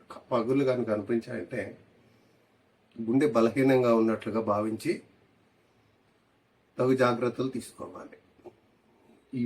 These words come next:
భాగాన, అడుగు భాగాన, గుండె గోర్లు అడుగు భాగాన పగుళ్ళు కనపడితే గుండె బలహీనంగా ఉన్నట్లు, దాని గురించి హార్ట్కి సంబంధించి తగు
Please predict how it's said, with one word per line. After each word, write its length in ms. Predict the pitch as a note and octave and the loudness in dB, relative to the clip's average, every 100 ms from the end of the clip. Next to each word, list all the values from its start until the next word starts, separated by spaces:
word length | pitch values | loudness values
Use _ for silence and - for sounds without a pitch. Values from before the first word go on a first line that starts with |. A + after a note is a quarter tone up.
| G#2+ | 2
భాగాన, 300 | G#2 B2 A#2+ G#2 | 2 2 -2 0
అడుగు 180 | A2+ A2+ | 0 2
భాగాన, 320 | A2+ A2 G#2+ D3+ D3 | 0 -2 -2 -4 -2
గుండె 260 | A#2 A#2 A2+ G#2+ | 0 2 0 -2
గోర్లు 220 | A#2 A#2+ G#2 | 0 0 0
అడుగు 160 | G#2+ G#2+ | -2 0
భాగాన 280 | A2 G#2+ G#2+ - | -2 0 -4 -4
పగుళ్ళు 280 | G2 A2 A2+ G#2+ | -4 -2 -2 -4
కనపడితే 440 | G2+ G#2 G#2 C4 - _ _ _ _ _ _ - A2+ | -4 -6 -4 -4 -4 _ _ _ _ _ _ -4 0
గుండె 200 | C3+ C3+ | 2 4
బలహీనంగా 520 | A#2+ A#2 A#2+ B2 A#2 G#2+ G#2 | 4 4 2 2 2 2 0
ఉన్నట్లు, 360 | G#2 G2+ D#3 - - - | -2 -4 -8 -8 -14 -4
దాని 160 | A#2 G#2+ | -2 0
గురించి 240 | A#2 B2+ A#2 | -2 -4 -4
హార్ట్కి 300 | A2 A#2 A2+ A2 | -2 -2 -4 -2
సంబంధించి 540 | A2+ G#2+ G2+ G2 C#3+ A2+ A#2 _ _ _ _ _ A#2+ | 0 0 -2 -4 -4 -4 -6 _ _ _ _ _ -2
తగు 240 | A2 | 2